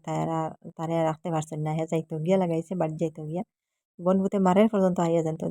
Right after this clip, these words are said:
থাক, ভাই থাক," তো বউ, "না, ওই তো নাই," হে যাইতো গিয়া। তো পরের দিন সকালে বইনও যাইবা, বনে জামাই, ভাই, ভাই বউ সারা পরের দিন সকালে যাইবা আমার বাড়ি। আর আমি আর আগের দিন যাই আর কি, রাইত থাকেন না। খুব আরে,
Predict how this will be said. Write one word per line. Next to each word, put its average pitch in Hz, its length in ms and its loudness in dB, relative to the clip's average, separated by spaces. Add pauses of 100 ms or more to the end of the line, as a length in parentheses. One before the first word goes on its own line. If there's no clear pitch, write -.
থাক, 160 280 -2
ভাই 165 200 -2
থাক," 147 320 -4
তো - 140 -14
বউ, 160 180 -4
"না, 151 180 -4
ওই 147 120 -4
তো 160 120 -10
নাই," 147 180 -4
হে 151 120 -4
যাইতো 147 260 -10
গিয়া। 165 200 -10 (380)
তো 180 60 -6
পরের 214 200 4
দিন 240 140 0
সকালে 190 300 4
বইনও 196 320 2
যাইবা, 185 300 0
বনে 185 240 0
জামাই, 170 340 0
ভাই, 175 300 2
ভাই 175 200 2
বউ 180 160 -2
সারা 160 240 -4
পরের 165 260 -6
দিন 165 160 -10
সকালে 156 320 -8
যাইবা 156 300 -8 (720)
আমার 160 220 -4
বাড়ি। 156 280 -4
আর 160 160 -4
আমি 175 200 0
আর 190 120 2
আগের 170 200 0
দিন 180 140 -6
যাই 165 140 -2
আর 160 100 -2
কি, 170 100 -2
রাইত 160 240 -4
থাকেন 156 320 -10
না। 151 140 -8
খুব 190 200 -6 (160)
আরে, 180 220 -2